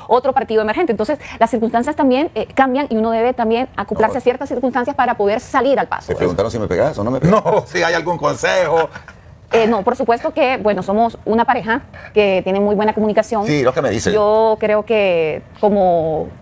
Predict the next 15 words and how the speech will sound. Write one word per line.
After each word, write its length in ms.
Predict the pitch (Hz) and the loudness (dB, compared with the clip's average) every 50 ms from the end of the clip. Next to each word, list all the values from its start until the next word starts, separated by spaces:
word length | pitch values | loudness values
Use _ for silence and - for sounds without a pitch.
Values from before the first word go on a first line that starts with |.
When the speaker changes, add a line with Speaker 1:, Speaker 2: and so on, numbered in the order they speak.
| - - | -2 0
Speaker 1:
pareja 420 | 220 208 208 214 233 247 269 254 | 2 2 2 2 2 2 2 2
nosotros 800 | 220 202 190 - 196 180 - 208 208 202 202 208 220 - - - - | 0 -2 -2 -2 -2 0 2 4 4 4 4 2 0 -2 -6 -6 -2
tenemos 260 | 202 196 196 208 214 | 0 0 0 0 0
esa 140 | 214 - 214 | -2 -2 0
facilidad 380 | 220 208 - 202 196 180 180 | 0 0 2 2 2 4 4
de 60 | 196 202 | 4 4
hablar. 300 | 180 180 185 196 247 - - - - - | 4 2 2 0 -2 -6 -14 -20 -18 -6
Yo 460 | - 202 190 175 175 180 185 190 185 - | -2 2 2 4 4 4 4 4 2 2
le 140 | 190 190 185 | 2 2 2
doy 100 | 160 160 | 2 2
consejos, 400 | - 190 190 - 226 247 220 - - | 0 -2 0 0 0 0 0 0 2
él 120 | 277 - 370 | 2 2 2
me 60 | 214 | 0
da 100 | 185 170 | 0 -2
consejos. 460 | - 185 170 - 156 165 202 208 - | -2 -4 -4 -6 -6 -6 -6 -6 -6